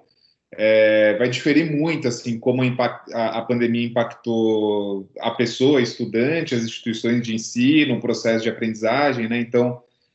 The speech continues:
a gente já, já sabe, por exemplo, que pra, que pra, é, crianças, né, no processo formativo, é, a pandemia e o modelo de ensino à distância, pô, tem sido muito difícil, né, de manter o engajamento, de manter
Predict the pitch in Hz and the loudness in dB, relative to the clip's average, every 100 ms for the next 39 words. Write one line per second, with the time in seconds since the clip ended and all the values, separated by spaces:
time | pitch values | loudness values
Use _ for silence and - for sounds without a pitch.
0 | _ 110 113 117 123 123 123 127 - 139 | _ -2 0 2 0 0 0 0 0 -2
1 | 143 117 123 117 110 117 113 - 113 - | -2 -2 -4 -4 -2 -2 -2 -6 -14 -14
2 | - - - 117 110 107 101 101 - _ | -14 -14 -4 2 4 4 0 -4 -12 _
3 | _ _ _ _ _ - 107 101 98 98 | _ _ _ _ _ -4 0 0 -2 -6
4 | _ _ _ _ 123 123 135 160 135 120 | _ _ _ _ 0 2 2 0 -2 -4
5 | 110 117 113 - 113 113 - 123 113 104 | -2 -2 -2 -4 -4 -4 -2 -4 -2 -4
6 | - - 147 143 110 101 _ _ _ _ | -6 -4 0 0 -4 -8 _ _ _ _
7 | _ 104 107 104 104 104 - 120 117 113 | _ 0 2 4 4 2 0 0 2 0
8 | 113 147 143 117 120 117 113 113 117 113 | 0 2 4 4 2 0 -2 0 0 0
9 | 110 107 110 110 - 113 110 107 110 - | -4 -4 -6 -6 -4 -2 -2 -2 -6 -6
10 | 127 143 160 135 - 113 104 - _ _ | 0 2 2 0 -2 -2 -4 -6 _ _
11 | - 123 127 120 156 165 156 180 170 135 | -6 -2 -2 -2 -2 -2 0 0 0 -2
12 | 127 120 104 - 104 107 110 107 113 113 | -2 -4 -4 -4 -6 -4 -4 -2 0 2
13 | 110 107 110 104 120 131 127 104 110 107 | 2 2 0 0 0 2 -2 -4 -6 -6
14 | 107 110 107 104 - | -2 2 2 0 -6